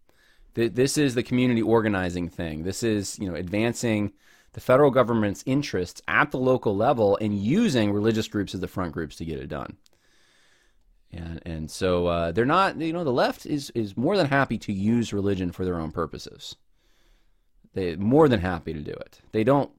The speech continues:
they don't like biblical Christianity. Uh, they, but they're, to think that they're, you know, secular, anti-religious, you know, mm, I, I,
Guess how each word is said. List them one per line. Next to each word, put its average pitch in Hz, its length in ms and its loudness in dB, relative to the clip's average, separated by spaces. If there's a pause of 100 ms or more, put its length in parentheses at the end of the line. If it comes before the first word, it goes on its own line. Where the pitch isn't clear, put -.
(120)
they - 140 -2
don't 120 220 4
like 110 360 4
biblical 107 440 2
Christianity. 104 880 0 (840)
Uh, 85 320 -6
they, 107 240 2
but 101 200 -4
they're, 139 340 2 (520)
to 131 120 -2
think 220 300 -4
that 185 120 0
they're, 143 220 4
you 117 100 -4
know, 104 80 -2
secular, 139 540 2
anti-religious, 123 1080 0
you 160 160 -6
know, 104 60 -8
mm, 208 480 -4 (640)
I, 156 220 -4
I, 247 240 2